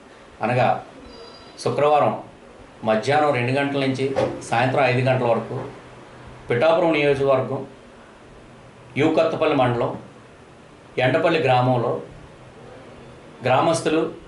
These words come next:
మరియు జన సైనికుల ఆధ్వర్యంలో మెగా మెడికల్ క్యాంపు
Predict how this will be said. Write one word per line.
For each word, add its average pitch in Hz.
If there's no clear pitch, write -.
మరియు 151
జన 131
సైనికుల 160
ఆధ్వర్యంలో 131
మెగా 147
మెడికల్ 147
క్యాంపు 123